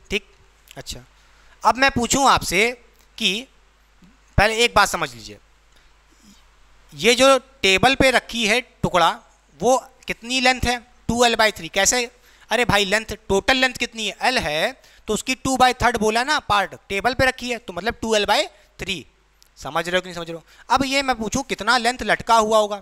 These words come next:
मैं पूछूं क्या लेंथ होगी इसकी, मैं पूछूं जो चेन लटकी हुई है उसकी लेंथ क्या होगी, कैसे निकालोगे भाई? टोटल लेंथ कितनी है? एल है, उसमें से टू एल बाई थ्री माइनस कर लोगे जो टेबल पे रखी है, समझ रहे हो?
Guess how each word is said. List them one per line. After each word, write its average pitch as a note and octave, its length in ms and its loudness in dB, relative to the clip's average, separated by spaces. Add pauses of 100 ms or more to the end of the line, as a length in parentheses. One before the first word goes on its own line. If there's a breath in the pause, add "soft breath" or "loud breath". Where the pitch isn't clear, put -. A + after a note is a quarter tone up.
मैं F3+ 140 -6
पूछूं F#3+ 360 -10 (360 soft breath)
क्या A#3 160 4
लेंथ G#3+ 240 -4
होगी E3 200 -8
इसकी, A#2 260 -14 (540)
मैं D#3+ 100 -8
पूछूं G3 420 -8 (300 soft breath)
जो A3 320 2
चेन G#3 360 0
लटकी A3+ 380 0
हुई G3+ 240 -2
है F3 120 0
उसकी G#3+ 220 -6
लेंथ A3+ 360 -4
क्या A3+ 160 2
होगी, G3+ 300 -6 (380)
कैसे G#3 220 0
निकालोगे A2+ 460 -10 (400 soft breath)
भाई? E3+ 160 2
टोटल G#3+ 420 -2
लेंथ B3 220 -2
कितनी A#3+ 380 -10
है? D3 260 -6
एल B3 180 4
है, F#3 340 0 (240 loud breath)
उसमें G#3 320 -4
से G#3 300 -4 (380 soft breath)
टू B3+ 220 -2
एल G#3 300 0
बाई F#3 200 2
थ्री G3 200 -10
माइनस F3+ 300 -4
कर G#3+ 140 -2
लोगे E3+ 240 -4
जो G#3+ 120 -4
टेबल G3 300 0
पे G3 100 -4
रखी A#3 320 -4
है, G#3+ 80 -10 (580)
समझ D3+ 180 -10
रहे C4+ 100 4
हो? G#3 120 0